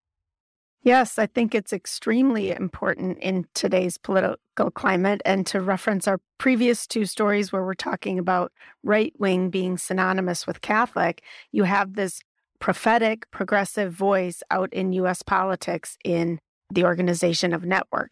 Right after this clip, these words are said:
And they're, they're created specifically to do political lobbying when,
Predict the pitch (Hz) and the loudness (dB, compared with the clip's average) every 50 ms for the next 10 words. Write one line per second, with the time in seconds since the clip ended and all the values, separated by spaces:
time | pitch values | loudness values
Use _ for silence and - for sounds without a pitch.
0 | - - - 180 175 180 180 175 180 180 - _ _ _ _ _ _ _ _ _ | -4 -2 0 0 2 0 0 0 0 -2 -4 _ _ _ _ _ _ _ _ _
1 | - 208 202 185 - - 220 208 202 190 202 180 - - - 196 175 - - 202 | 2 2 2 2 2 2 4 4 4 2 0 -2 -4 -4 -4 -4 -2 0 -2 -2
2 | - 208 175 - 190 175 170 - - - 180 - - 262 294 302 - - 220 202 | -2 -4 -4 -4 -4 -4 -4 -4 -8 -10 -4 2 4 4 6 4 4 0 0 0
3 | 196 185 208 - - - 190 185 175 175 175 180 180 175 180 175 180 185 175 175 | 0 -2 -2 -8 -10 -8 -4 -2 -2 -2 -2 -2 -4 -4 -2 -2 -2 -2 -2 -2
4 | 170 175 170 | -4 -4 -6